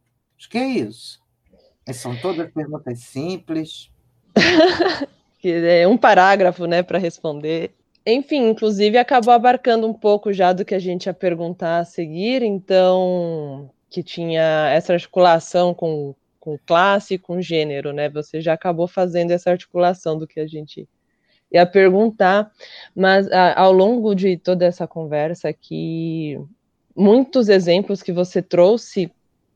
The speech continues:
Speaker 2: se conectam justo com essa discussão sobre os comuns da Silvia mesmo, né? Porque, em, a-, às vezes, a gente começa, quando a gente começa a estudar, vai dar, vai dando a impressão de que não tem saída, né? De como é que você sai desse sistema. Aliás, eu adorei isso do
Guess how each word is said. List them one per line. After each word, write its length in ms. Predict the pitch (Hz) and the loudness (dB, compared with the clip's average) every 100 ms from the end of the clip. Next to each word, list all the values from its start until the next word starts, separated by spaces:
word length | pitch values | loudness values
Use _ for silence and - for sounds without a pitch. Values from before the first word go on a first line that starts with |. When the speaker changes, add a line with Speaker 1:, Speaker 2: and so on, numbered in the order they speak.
| _ _ - | _ _ -20
Speaker 2:
se 420 | _ _ _ - 196 | _ _ _ -10 2
conectam 560 | 220 214 214 - 240 | 4 4 2 0 0
justo 240 | 214 233 - | 0 -2 -2
com 60 | |
essa 160 | 262 269 | -2 -2
discussão 600 | 214 262 247 - 233 233 | -4 -8 -8 -4 -4 -2
sobre 240 | 262 226 | -4 -4
os 80 | 226 | -4
comuns 400 | - 247 240 240 | -4 -2 -2 -2
da 120 | 233 | -2
Silvia 460 | 247 - 262 226 180 | -4 -4 -4 -2 -2
mesmo, 380 | 165 147 147 147 | -2 -4 -4 -8
né? 200 | 156 165 _ - - - _ | -8 -8 _ -20 -20 -20 _
Porque, 540 | - 165 - 180 170 170 - _ _ | -4 -4 2 4 4 2 -10 _ _
em, 340 | - 190 180 175 | -4 -2 2 2
a-, 140 | 175 | 4
às 180 | 185 180 | 2 2
vezes, 240 | 180 185 | 2 2
a 60 | 190 | 2
gente 140 | 190 | -2
começa, 640 | - 185 190 214 202 185 - | -4 -4 -4 -4 -2 -2 -6
quando 140 | - 175 | -6 -6
a 20 | |
gente 120 | 180 | -6
começa 380 | 196 190 196 240 | -4 -4 -4 -4
a 40 | |
estudar, 500 | 220 - 208 170 156 | -6 -4 -2 0 0
vai 300 | 143 165 170 165 - _ | -2 -4 -4 -6 -16 _
dar, 360 | 151 175 160 160 | 0 2 2 0
vai 200 | 160 165 | -2 0
dando 240 | 156 175 | 0 0
a 40 | 185 | -2
impressão 540 | 185 175 165 175 165 | -2 -4 -4 -4 -4
de 160 | 160 156 | -6 -10
que 600 | - 165 160 156 143 139 139 | -12 -10 -6 -6 -8 -12 -8
não 120 | 170 | -4
tem 160 | 175 180 | -2 -2
saída, 640 | 185 156 208 185 156 156 _ _ _ | -2 0 0 0 -2 -4 _ _ _
né? 260 | - 143 143 | -10 -6 -6
De 100 | 147 | -4
como 200 | - 160 | -2 -2
é 40 | |
que 80 | 160 | -2
você 120 | - | -6
sai 220 | 160 160 151 | 0 0 0
desse 280 | 156 - | -2 -6
sistema. 300 | 156 147 175 170 | -12 -4 -2 0
Aliás, 340 | 180 175 170 | 4 4 4
eu 80 | 170 | 4
adorei 460 | 175 185 202 190 | 4 4 6 6
isso 400 | 202 185 190 - | 4 2 -2 -6
do 680 | 165 165 165 156 147 135 135 | -8 -4 -2 -2 -2 -4 -10